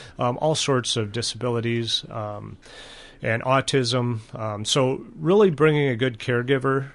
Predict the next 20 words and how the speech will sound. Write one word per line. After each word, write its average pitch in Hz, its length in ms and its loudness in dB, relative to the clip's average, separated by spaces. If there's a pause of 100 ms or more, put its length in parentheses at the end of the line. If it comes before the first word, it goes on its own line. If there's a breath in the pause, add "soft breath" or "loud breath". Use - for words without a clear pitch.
(120)
background, 147 720 0 (140)
um, 120 320 0
which 120 180 -2
is 117 140 0
a 113 40 -4
lot 110 220 -2
of 131 60 -2
the 123 80 -2
work 131 220 -2
that 127 100 -2
our 120 100 0
officers 120 460 -2
do 156 240 2 (120)
in 120 200 -4
working 117 260 -6
with 120 140 -6
people 117 300 -6
that 110 100 -4
have, 110 280 -4
um, 107 360 -8